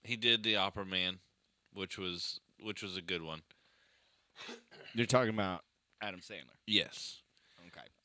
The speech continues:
Speaker 1: Um, yeah, 'cause he, um, was the guest host, and, um, yeah, they did one. It was a Sandler reunion,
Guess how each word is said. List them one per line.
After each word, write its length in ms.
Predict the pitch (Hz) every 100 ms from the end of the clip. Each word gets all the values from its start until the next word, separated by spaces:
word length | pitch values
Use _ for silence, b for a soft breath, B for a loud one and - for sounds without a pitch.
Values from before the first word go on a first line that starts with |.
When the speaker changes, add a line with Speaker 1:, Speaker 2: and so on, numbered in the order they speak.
| -
Speaker 1:
Um, 540 | 104 101 95 92 85 82 _ _ _
yeah, 180 | 87 71
'cause 220 | - 90
he, 320 | 117 113 104 95
um, 520 | 90 85 80 78 73 _ _ _ _ _ _ _ _
was 220 | 107 101
the 260 | 92 90 78 82
guest 340 | 104 95 -
host, 580 | 104 92 87 - - - _ _ _
and, 400 | 92 90 82 82
um, 720 | 85 80 73 73 71 57 50 _ _ _ _ _ _ _ _ _ _ _ _ _ -
yeah, 160 | - - _ -
they 100 | 107
did 160 | 110 110
one. 240 | 113 110
It 60 | 101
was 160 | 92
a 40 | 87
Sandler 500 | - 113 110 110 107
reunion, 680 | 98 90 90 101 92 76